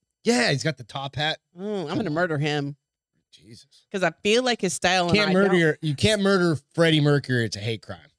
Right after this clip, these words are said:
Speaker 2: No, I'm gonna marry him.
Speaker 1: Okay, gonna, okay, good.
Speaker 2: Yes.
Speaker 1: Beth said, Beth can,
Speaker 2: <laughs>
Speaker 1: can say whatever she wants. She's Latinx.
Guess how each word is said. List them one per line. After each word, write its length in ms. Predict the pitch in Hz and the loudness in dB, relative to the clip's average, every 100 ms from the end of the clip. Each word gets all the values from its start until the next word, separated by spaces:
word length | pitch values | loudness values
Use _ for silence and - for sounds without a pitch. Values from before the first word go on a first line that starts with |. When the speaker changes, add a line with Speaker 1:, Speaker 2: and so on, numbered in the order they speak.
| _ | _
Speaker 2:
No, 420 | 277 359 302 - - | -2 2 2 0 -2
I'm 220 | 196 247 | -4 -2
gonna 180 | 285 285 | 0 2
marry 400 | 262 277 453 440 | 2 4 2 2
him. 440 | 190 160 131 127 135 _ _ _ 113 | 2 0 -2 -8 -18 _ _ _ -12
Speaker 1:
Okay, 180 | 104 - - 110 | -12 -16 -20 -4
gonna, 320 | 120 110 107 - | -2 0 -2 -8
okay, 260 | 117 110 95 | -8 -8 -8
good. 240 | 107 104 110 _ _ _ _ _ _ _ 320 | -8 -8 -10 _ _ _ _ _ _ _ -12
Speaker 2:
Yes. 440 | 392 247 - _ _ _ _ _ _ _ _ _ _ _ _ _ - | -12 -12 -20 _ _ _ _ _ _ _ _ _ _ _ _ _ -2
Speaker 1:
Beth 180 | 156 - | 0 2
said, 240 | 156 139 - _ - | 0 0 -6 _ -2
Beth 180 | 165 143 | -2 0
can, 200 | 156 135 - _ | -2 -2 -6 _
Speaker 2:
<laughs> 200 | - - | -14 -6
Speaker 1:
can 100 | 143 | 0
say 180 | 185 170 | 2 4
whatever 220 | 165 156 | 2 2
she 140 | 143 | 0
wants. 300 | 143 160 147 | 2 2 0
She's 200 | - 143 | -2 -2
Latinx. 800 | 123 135 135 156 156 139 - - | -2 -2 0 0 0 -2 -4 -8